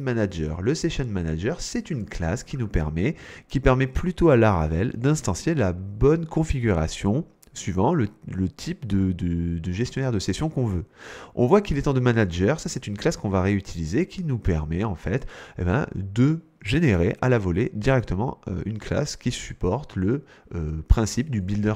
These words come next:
pattern. C'est pour ça qu'il s'appelle manager dans Laravel. Alors ici ça passe par des drivers, donc si on a envie de gérer en fait une, une session avec un tableau, on a un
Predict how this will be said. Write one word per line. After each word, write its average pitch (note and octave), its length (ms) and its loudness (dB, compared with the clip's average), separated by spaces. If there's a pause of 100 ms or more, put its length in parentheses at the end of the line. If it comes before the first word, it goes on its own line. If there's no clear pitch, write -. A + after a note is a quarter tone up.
pattern. D#2+ 380 -4 (420)
C'est - 100 -14
pour D#2+ 100 -4
ça G#2 100 2
qu'il - 80 -4
s'appelle F2 220 0
manager E2+ 640 0
dans F2 120 -4
Laravel. E2 420 -2 (140)
Alors G#2+ 280 4 (260)
ici - 180 -4
ça F3 140 4
passe D#3 160 2
par B2+ 140 2
des A#2+ 80 4
drivers, A2+ 640 6
donc G2 160 -4
si - 120 -6
on A#2 140 0
a - 20 2
envie A#2 260 2
de G#2+ 120 2
gérer A2 540 2
en G2+ 80 -2
fait G#2 340 -2
une, E2 580 -2
une F2 160 -6
session A2 520 -4 (420)
avec F#2 540 2 (240)
un G2+ 140 4
tableau, G2+ 420 2
on G3 100 2
a C3+ 80 4
un F#2 140 2